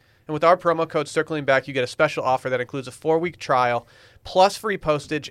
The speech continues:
and a digital scale. No long-term commitments or contracts. Just go to stamps dot com,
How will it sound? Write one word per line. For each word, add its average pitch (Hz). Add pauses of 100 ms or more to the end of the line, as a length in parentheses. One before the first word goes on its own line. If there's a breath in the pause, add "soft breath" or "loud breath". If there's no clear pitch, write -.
and 190
a 156
digital 135
scale. 110 (340 soft breath)
No 156
long-term 170
commitments 147
or 147
contracts. 131
Just -
go 139
to 123
stamps 165
dot 147
com, 131